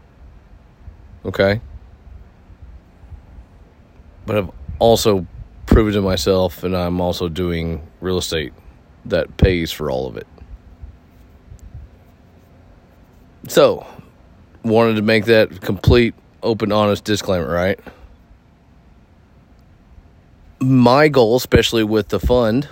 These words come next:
right, with Pasture Holdings now, is to make sure that my network grows and grows and grows and grows. The best way to do that is to pay for proximity. Pay for proximity means you come in and you take coaching from me,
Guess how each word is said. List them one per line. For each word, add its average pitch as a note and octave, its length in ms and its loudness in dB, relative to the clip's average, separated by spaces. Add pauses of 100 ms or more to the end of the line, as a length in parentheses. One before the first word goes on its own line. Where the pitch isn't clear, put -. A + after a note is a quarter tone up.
right, G#2+ 200 -2
with G#2 120 -2
Pasture G#2+ 320 0
Holdings A2 380 0
now, G2 320 -6 (500)
is G#2 80 -10
to A2 60 -2
make A2 200 4
sure G#2+ 280 2
that G2 200 2
my G2+ 340 0
network G2 580 -2 (100)
grows F#2+ 340 -2
and F#2+ 120 -4
grows F#2 240 -2
and F2+ 100 -8
grows F2 240 -4
and F2+ 80 -6
grows. D2 320 -8 (1400)
The - 60 -18
best - 320 0
way A#2 80 6
to G#2+ 80 6
do G2+ 140 2
that G2 120 6
is F#2 100 0
to F#2 60 -12
pay G#2+ 400 -2
for G#2 120 -8
proximity. D2 680 -4 (800)
Pay C3 160 4
for C3 100 -6
proximity G#2+ 640 0
means F#2 480 -4 (640)
you G2+ 220 -2
come A#2 240 4
in G#2 140 2
and G2 120 0
you G#2 100 -2
take G2 240 2
coaching G2 340 0
from F#2 160 -4
me, F2 320 -2